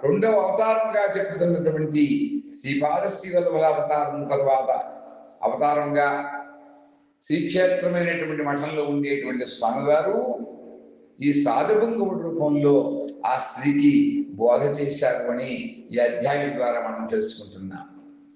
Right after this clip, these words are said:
భగవంతుడు గురువు రూపంలో ఆ స్త్రీని అనుగ్రహించాలని, గురు కటాక్షం ఎలా ఉంటుంది, పోయినటువంటి భర్తను కూడా బ్రతికించడానికి గురు మహిమ, గురువుల యొక్క అనుగ్రహం ఎలా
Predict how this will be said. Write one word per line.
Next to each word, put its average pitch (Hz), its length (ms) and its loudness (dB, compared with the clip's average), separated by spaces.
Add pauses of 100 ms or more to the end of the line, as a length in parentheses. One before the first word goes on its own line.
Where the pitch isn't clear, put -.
(600)
భగవంతుడు 117 920 -2 (480)
గురువు 185 240 6
రూపంలో 156 800 4 (1080)
ఆ 135 120 0
స్త్రీని 170 380 -4
అనుగ్రహించాలని, 175 1160 0
గురు 170 180 4
కటాక్షం 190 600 0
ఎలా 180 200 0 (180)
ఉంటుంది, 196 420 -2 (920)
పోయినటువంటి 202 600 2
భర్తను 202 460 -2
కూడా 196 220 2
బ్రతికించడానికి 175 1000 -4
గురు 151 240 4
మహిమ, 180 320 4 (1000)
గురువుల 196 280 4
యొక్క 190 260 2
అనుగ్రహం 180 540 0
ఎలా 175 560 0